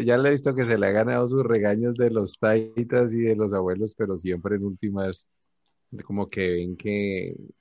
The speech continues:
que, que es parte de su personalidad y que es también parte de la forma en la que logra también lo que el abuelito logra.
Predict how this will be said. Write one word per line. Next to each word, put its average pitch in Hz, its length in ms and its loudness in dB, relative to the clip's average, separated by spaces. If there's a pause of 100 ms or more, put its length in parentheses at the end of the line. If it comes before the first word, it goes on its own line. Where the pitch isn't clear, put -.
que, 95 260 -6
que 104 120 -8
es 95 100 -8
parte 110 340 0
de 113 100 2
su 110 120 -4
personalidad 104 760 0
y 139 200 -2
que 92 440 -2
es 90 200 -10
también 107 320 -4
parte 101 360 -4
de 104 200 0
la 98 140 -2
forma 90 340 -6
en 95 100 -6
la 98 80 -4
que 101 160 -4
logra 85 380 -6
también 82 420 -8
lo 90 120 -10
que - 120 -16
el 92 80 -8
abuelito 85 400 -6
logra. 87 440 -8